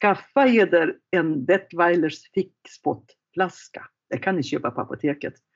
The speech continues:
Och så talar man om hur man ska rengöra den där flaskan och koka ner vatten och varför det var viktigt med att man inte s-, hade s-, spott överallt.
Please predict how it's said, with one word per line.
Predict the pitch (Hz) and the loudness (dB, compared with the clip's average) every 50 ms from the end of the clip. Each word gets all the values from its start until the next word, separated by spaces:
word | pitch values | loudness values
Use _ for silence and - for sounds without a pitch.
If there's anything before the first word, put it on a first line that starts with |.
| _ - - - - - _ - | _ -20 -20 -20 -20 -20 _ -4
Och | 170 185 | -2 -2
så | 185 | 0
talar | - 202 196 196 190 | 2 2 4 4 4
man | 196 185 180 | 4 2 2
om | 170 170 170 | 2 2 0
hur | 160 | 0
man | 160 156 147 | -2 -4 -2
ska | - 156 | 0 2
rengöra | 151 160 165 165 160 156 160 165 170 170 | 2 4 2 2 2 2 2 2 4 2
den | 170 170 | 2 2
där | 175 175 | 0 0
flaskan | - 165 175 180 - - - - 160 165 | 0 0 0 0 -2 -6 -6 -6 -4 -4
och | 151 | -2
koka | - 170 156 - 170 | -2 -2 0 0 -2
ner | 170 165 | -2 0
vatten | 151 160 156 - - _ - - 160 | 0 0 -2 -2 -4 _ -6 -4 -2
och | 156 151 | 0 0
varför | 170 170 165 156 156 170 160 | 2 2 2 2 0 0 0
det | 160 160 | 2 2
var | 151 147 | 2 2
viktigt | 170 175 - - - 156 143 - | 0 0 -2 -4 -6 -6 -4 -2
med | 127 143 | -2 -2
att | 143 - | 0 0
man | 156 156 156 | -2 0 0
inte | 143 135 131 - 139 | 0 0 0 0 0
s-, | 139 139 147 - - - | 0 0 -2 -6 -12 -6
hade | 151 160 147 - - 143 | -4 -2 -2 0 0 -2
s-, | 139 - - _ - 143 151 | -4 -4 -8 _ -12 -12 -12
spott | - - - 139 131 - - | -6 -6 -6 -6 -4 -4 -2
överallt. | 131 147 160 - - - - - - | -2 0 0 0 0 0 -2 -4 -6